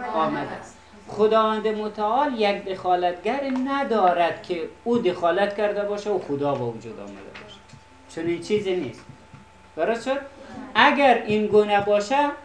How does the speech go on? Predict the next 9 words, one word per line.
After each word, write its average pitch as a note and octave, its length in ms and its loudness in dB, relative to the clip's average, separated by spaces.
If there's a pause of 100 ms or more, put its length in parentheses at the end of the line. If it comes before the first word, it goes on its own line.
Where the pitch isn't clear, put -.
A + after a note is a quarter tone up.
(300)
پس G3 300 2
سوال A#3+ 300 4
اینه A3+ 200 0 (160)
او D4 180 0
رو B3 100 4
خی F3+ 220 0
کی D3 320 -2
دخالت B2+ 480 -8
کرده؟ - 200 -18